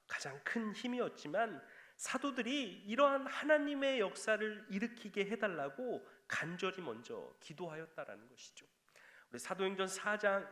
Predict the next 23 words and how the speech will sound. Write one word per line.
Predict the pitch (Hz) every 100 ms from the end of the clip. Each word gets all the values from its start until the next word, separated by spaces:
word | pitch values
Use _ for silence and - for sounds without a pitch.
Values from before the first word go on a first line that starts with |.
| 208
이십구 | 214 - - - 160
절, | 175 160 233 254 - -
삼십 | - 233 220 220 -
절 | 202
말씀을 | 190 127 - 175 214 190 - - -
우리 | -
함께 | 185 175 185
읽도록 | 143 - 135 131 156
하겠습니다. | 151 - 135 135 - - _ _ - - _
"주여, | - 180 190 180 170 175
이제도 | - 185 175 156 185 220 214 -
그들의 | 196 220 226 214 214 175
위협함을 | 196 196 - 185 175 170 165 160
굽어보시옵고 | - 156 175 143 135 - 131 - - 117 - _ - - _
또 | 196 214 214
종들로 | 190 202 202 214 214 190
하여금 | 202 202 202 185 220 247 - -
담대히 | - 170 190 196 220 220 214
하나님의 | 226 220 208 208 202 202
말씀을 | 170 156 151 - 180 185 175 175
전하게 | - 160 160 156
하여 | 156 165 160 156
주시오며 | - 143 - 127 110 143 143